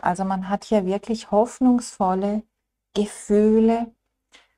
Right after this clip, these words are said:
was hier diesen Hund betrifft. Und dieser Hund steht für Vertrauen, für Treue. Oftmals auch für ein,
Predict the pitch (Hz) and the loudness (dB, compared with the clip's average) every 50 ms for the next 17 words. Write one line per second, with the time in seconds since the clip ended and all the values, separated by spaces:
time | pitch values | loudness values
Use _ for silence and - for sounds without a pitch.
0 | _ _ _ _ _ _ _ _ _ _ _ _ - 160 165 160 175 180 180 196 | _ _ _ _ _ _ _ _ _ _ _ _ -8 -6 -6 -2 -2 -2 -2 -2
1 | 214 - - - - 233 220 220 220 214 214 208 196 196 202 196 - 220 214 208 | -4 -6 -8 -4 0 2 4 4 4 2 0 -2 -2 -2 -2 0 2 2 2 2
2 | - - 220 220 226 233 254 254 - _ - - 196 190 - - - 160 139 139 | 0 2 4 4 6 4 2 0 -2 _ -6 -6 -6 -6 -4 -4 -4 -4 -4 -4
3 | - _ _ _ - - - 185 180 185 - 196 190 185 - 185 180 185 - - | -8 _ _ _ -16 -8 -4 -4 -4 -2 -2 -4 -4 -4 -4 -6 -6 -6 -6 0
4 | - 226 240 269 302 311 - - - - _ _ _ _ _ _ _ - - - | 2 2 2 2 0 -2 -10 -18 -20 -20 _ _ _ _ _ _ _ -20 -14 -4
5 | - 208 190 185 190 196 - - - _ _ _ _ _ _ _ _ - 196 180 | -4 -2 -2 -2 -6 -8 -12 -18 -20 _ _ _ _ _ _ _ _ -8 -6 -6
6 | 175 170 170 170 180 185 _ _ _ _ _ _ _ _ _ _ _ _ - - | -4 -6 -6 -8 -10 -14 _ _ _ _ _ _ _ _ _ _ _ _ -6 -6
7 | 240 240 - - - 160 160 156 151 156 156 160 160 165 165 175 - _ _ - | -6 -6 -6 -8 -4 -2 -2 0 -2 -2 -4 -6 -8 -10 -12 -14 -16 _ _ -8
8 | 196 190 190 - - - - 160 160 156 160 156 156 160 160 165 165 _ _ _ | -8 -8 -8 -12 -14 -6 -2 0 0 0 0 -2 -4 -6 -6 -8 -10 _ _ _
9 | _ _ _ _ _ _ _ _ _ _ _ _ _ _ _ _ _ _ _ _ | _ _ _ _ _ _ _ _ _ _ _ _ _ _ _ _ _ _ _ _
10 | _ _ _ _ _ _ _ _ _ _ _ _ _ _ _ _ _ _ _ _ | _ _ _ _ _ _ _ _ _ _ _ _ _ _ _ _ _ _ _ _
11 | _ _ _ _ - - 208 208 - - 226 214 208 - - 180 180 185 180 - | _ _ _ _ 0 0 0 0 0 0 0 0 0 0 -2 0 0 -2 -2 -4
12 | - 196 - - 165 165 160 170 175 170 165 165 - - | -6 -6 -4 -4 -4 -4 -4 -4 -4 -6 -6 -8 -10 -14